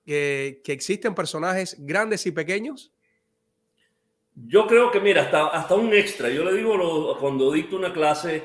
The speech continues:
Speaker 2: eh, yo les digo a los muchachos, "Mira, uno puede aprender hasta siendo de extra". Pero si tú vas ahí a, a nada más a pararte y a llenar un espacio, no. Pero si tú te fijas por qué ponen la luz acá,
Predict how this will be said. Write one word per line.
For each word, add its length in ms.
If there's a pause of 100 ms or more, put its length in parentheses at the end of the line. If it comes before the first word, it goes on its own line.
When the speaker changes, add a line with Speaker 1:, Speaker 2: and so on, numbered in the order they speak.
(580)
Speaker 2:
eh, 840 (960)
yo 260
les 100
digo 200
a 40
los 100
muchachos, 400
"Mira, 380 (920)
uno 280
puede 140
aprender 580
hasta 220
siendo 460
de 160
extra". 480 (320)
Pero 160
si 160
tú 180
vas 160
ahí 420 (140)
a, 320
a 40
nada 80
más 160
a 80
pararte 560
y 140
a 160
llenar 300
un 100
espacio, 520
no. 600
Pero 140
si 160
tú 120
te 120
fijas 400
por 180
qué 100
ponen 320
la 100
luz 280
acá, 400